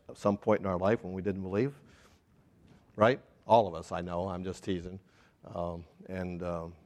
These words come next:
apart from God's working in our hearts and lives, we'd still be unbelievers. And so, um, that,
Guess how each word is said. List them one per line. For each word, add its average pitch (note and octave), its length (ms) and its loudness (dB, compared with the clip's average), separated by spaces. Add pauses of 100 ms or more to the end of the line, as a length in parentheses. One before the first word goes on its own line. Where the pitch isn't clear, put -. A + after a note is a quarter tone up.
apart G2+ 300 0
from F#2+ 180 -10
God's F#2 320 -2
working G2 340 -8
in F#2+ 80 -8
our F#2 100 -4
hearts G2 280 -4
and F#2+ 80 -10
lives, G2+ 240 0
we'd G2 160 -6
still A#2+ 200 2
be F#2 100 -4
unbelievers. D2+ 500 -12 (720)
And B2 140 -20
so, E2+ 540 -8
um, D#2+ 200 -14
that, F2 140 -10